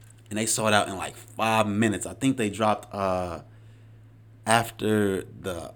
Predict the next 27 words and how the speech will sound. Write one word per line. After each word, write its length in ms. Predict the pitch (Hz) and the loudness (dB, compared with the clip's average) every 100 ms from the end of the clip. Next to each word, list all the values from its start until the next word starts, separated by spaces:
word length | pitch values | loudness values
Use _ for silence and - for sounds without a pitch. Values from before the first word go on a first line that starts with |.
| - - - - | -20 -20 -20 -6
freaking 520 | 127 117 107 90 85 - - | -4 -2 0 -2 -4 -12 -16
halftime 680 | - 131 143 139 135 123 117 | 2 8 8 8 4 2 4
show 180 | 123 117 | 2 2
for 140 | 95 | 0
the 100 | 80 | -4
Super 280 | - 123 104 | 0 0 0
Bowl 260 | 95 90 | 0 -2
or 20 | 90 | -2
something 280 | 95 87 | -4 -6
like 160 | 82 - | -10 -10
that. 260 | 82 - - | -10 -12 -10
If 180 | - 104 | -8 0
not, 340 | 123 123 - - - - - - | 4 4 2 -8 -20 -20 -20 -12
if 160 | 101 104 | 0 2
I'm 180 | 104 | 4
wrong, 300 | 104 107 104 | 6 6 6
it 60 | 95 | 4
might 180 | 101 95 | 2 2
have 80 | 92 | 0
been, 140 | 90 | -2
like, 160 | 85 82 | -4 -4
a 80 | |
week 240 | 90 104 92 | -2 -2 -2
or 20 | |
two 300 | - 101 90 - - | -6 -8 -8 -14 -10
before 320 | - - 92 | -8 -2 -2
that. 240 | 80 - | -2 -10